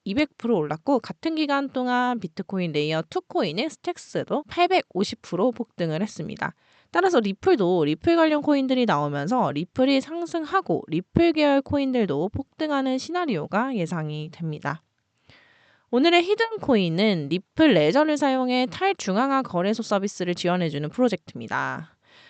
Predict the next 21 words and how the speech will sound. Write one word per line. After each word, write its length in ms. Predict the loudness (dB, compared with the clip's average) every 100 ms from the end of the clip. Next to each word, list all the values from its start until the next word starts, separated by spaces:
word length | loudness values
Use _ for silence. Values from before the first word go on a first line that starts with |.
| _ -4
리플 360 | -4 2 2
관련한 880 | 4 2 4 4 4 2 2 -2 -4
코인이 380 | -2 0 2 2
늘어나면 760 | 2 2 2 -2 2 2 2 0
리플 360 | -4 0 2
관련 300 | 2 2 0
코인들의 480 | -2 -2 0 0 0
거래량이 760 | 0 2 4 4 0 2 0 0
덱스 340 | -8 -10 -6 -6
거래소에서 680 | 2 4 4 2 0 -2 -6
폭발적으로 680 | -12 -2 -2 2 2 2 2
늘어나면서 720 | 0 -2 -2 -4 0 2 2
거래소 460 | -2 4 6 6 2
코인이 420 | 2 2 4 2
이 220 | -2 -2
히든 300 | -4 -4 -6
코인이 400 | -2 0 0 -2 -4
폭등할 460 | -8 -4 -2 -2
가능성이 560 | -2 -2 -2 0 -2 -2
있어 220 | -4 -6
보입니다. 580 | -4 -8 -10 -2 -2